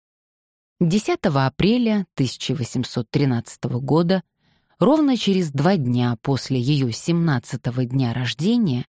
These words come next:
Пенелопа Федерингтон дебютировала в лондонском свете. Ей этого совсем не хотелось, и она умоляла мать подождать ещё хотя бы год.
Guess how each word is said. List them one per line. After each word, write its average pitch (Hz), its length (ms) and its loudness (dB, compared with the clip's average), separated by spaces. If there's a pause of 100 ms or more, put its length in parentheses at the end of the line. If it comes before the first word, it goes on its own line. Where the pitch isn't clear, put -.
(540)
Пенелопа 220 560 2
Федерингтон 220 840 0
дебютировала 156 880 0
в 135 80 -2
лондонском 123 640 -2
свете. - 640 -10 (720)
Ей 160 300 2
этого 175 240 -2
совсем 165 440 -2
не 175 80 0
хотелось, - 800 -6 (280)
и 175 60 2
она 208 420 2
умоляла 185 680 2
мать 147 480 0 (240)
подождать 196 640 0
ещё 151 280 -2
хотя 135 360 -2
бы 131 140 0
год. - 240 -8